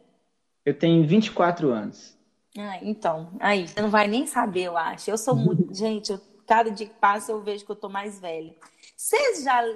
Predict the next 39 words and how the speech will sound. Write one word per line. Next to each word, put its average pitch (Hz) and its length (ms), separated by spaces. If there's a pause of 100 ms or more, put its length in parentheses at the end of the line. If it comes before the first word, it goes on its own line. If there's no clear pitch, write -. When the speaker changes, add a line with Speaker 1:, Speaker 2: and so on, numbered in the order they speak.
(140)
Speaker 2:
viu 233 280
o 220 100
de-, 208 380
os 202 140
desenhos 214 520
dos 180 240
Jetsons? 196 840 (640)
Speaker 1:
Já, 135 600
já, 131 200
sim. 135 220
É, 120 300
eu 147 100
peguei 175 240
um 180 120
pouco 151 280
dessa 131 300
época. 107 440 (180)
Speaker 2:
Ah, 185 300
que 233 220
bom. 175 380
Então, 220 280
você 254 200
que 254 100
tá 247 80
em 233 100
casa, 214 400
acredito 226 440
que - 40
você 233 500 (220)
gostava 208 460
de 196 100
ver 196 140
desenho 180 640
antigamente, 175 840
você 262 200
já 285 160
deve 262 240
ter, 277 320
ah, 240 240